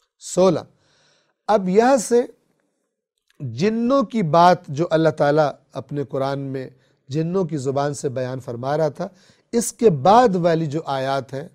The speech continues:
آپ کو پتہ چل جائے گا خود ہی کہ اب اللہ یہاں سے بات کا رخ موڑ دیتا ہے، یعنی اللہ خود مخاطب ہو جاتا ہے، آ، مکہ کے مشرکین سے کہ تمہیں جنوں کی باتیں ہم نے بتا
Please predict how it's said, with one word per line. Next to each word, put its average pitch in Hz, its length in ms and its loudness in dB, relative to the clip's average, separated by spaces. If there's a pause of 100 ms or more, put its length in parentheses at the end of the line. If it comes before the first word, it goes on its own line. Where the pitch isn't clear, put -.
آپ 123 300 -10
کو 135 160 -6 (220)
پتہ 139 200 -6 (100)
چل 175 160 -2
جائے 190 140 -2
گا 180 80 -2
خود 170 220 -6
ہی 214 80 -6 (500)
کہ 180 120 2
اب 202 180 2 (160)
اللہ 233 480 2 (440)
یہاں 180 300 0
سے 202 180 0
بات 170 480 2
کا 202 100 6
رخ 214 240 4
موڑ 180 280 2
دیتا 214 440 2
ہے، 226 120 0 (360)
یعنی 190 200 0
اللہ 202 320 2
خود 294 340 0 (240)
مخاطب 165 640 0
ہو 165 100 2
جاتا 156 360 0
ہے، 185 100 -2 (400)
آ، 135 200 -8 (220)
مکہ 143 360 -6
کے 165 160 -4
مشرکین 139 680 -6
سے - 220 -16 (520)
کہ 135 60 -8
تمہیں 170 280 -2
جنوں 160 380 -2
کی 190 120 -4
باتیں 160 360 2
ہم 180 200 0
نے 175 120 -2
بتا 165 360 2